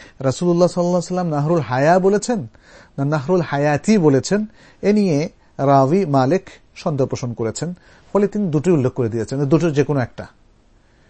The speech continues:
আল হায়া অথবা আল হায়াত, অর্থাৎ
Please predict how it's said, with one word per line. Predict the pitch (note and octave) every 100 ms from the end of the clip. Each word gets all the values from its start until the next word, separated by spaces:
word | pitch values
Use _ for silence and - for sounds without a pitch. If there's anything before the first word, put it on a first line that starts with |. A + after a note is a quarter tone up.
| _ _ _ _ _ _ _ - _ -
আল | C3+
হায়া | - E3 G3 A3
অথবা | F3 - D3
আল | C3
হায়াত, | - C#3+ D#3+ C#3 D3+ - - _ _ _ _ _
অর্থাৎ | C3 - C3+